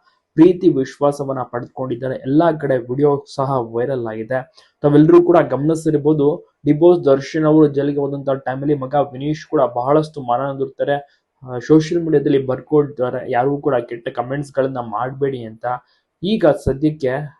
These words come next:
ಆ ಒಂದು ನೋವು ಇದ್ರೂ ಕೂಡ ಅದನ್ನೆಲ್ಲ ಪಕ್ಕಕ್ಕಿಟ್ಟು ಏನಿದೆ ಪರ್ಫಾರ್ಮೆನ್ಸ್ ನೀಡ್ಬೇಕು,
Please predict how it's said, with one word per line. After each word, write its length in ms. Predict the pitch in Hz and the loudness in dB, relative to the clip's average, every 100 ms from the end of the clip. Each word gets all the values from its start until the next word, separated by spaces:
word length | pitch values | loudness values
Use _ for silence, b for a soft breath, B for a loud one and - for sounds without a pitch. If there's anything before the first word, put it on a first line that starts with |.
| _ | _
ಆ 100 | 113 | 4
ಒಂದು 320 | 156 180 170 156 | 4 4 4 2
ನೋವು 480 | 135 135 170 185 | 4 2 4 2
ಇದ್ರೂ 280 | - 135 131 | -2 -4 -4
ಕೂಡ 220 | 113 127 135 | -2 -4 -2
ಅದನ್ನೆಲ್ಲ 640 | 151 - 135 127 131 143 | -2 -6 -12 -10 -4 -4
ಪಕ್ಕಕ್ಕಿಟ್ಟು 880 | - 123 - 139 - 120 - 156 156 | -4 -8 -8 -10 -10 -6 0 2 0
ಏನಿದೆ 480 | 131 139 143 156 151 | -6 -6 -4 -4 -4
ಪರ್ಫಾರ್ಮೆನ್ಸ್ 580 | 151 120 151 151 147 143 | -6 -4 -4 -2 -4 -6
ನೀಡ್ಬೇಕು, 580 | 135 135 123 127 - 185 | -4 -4 -4 -8 -8 -14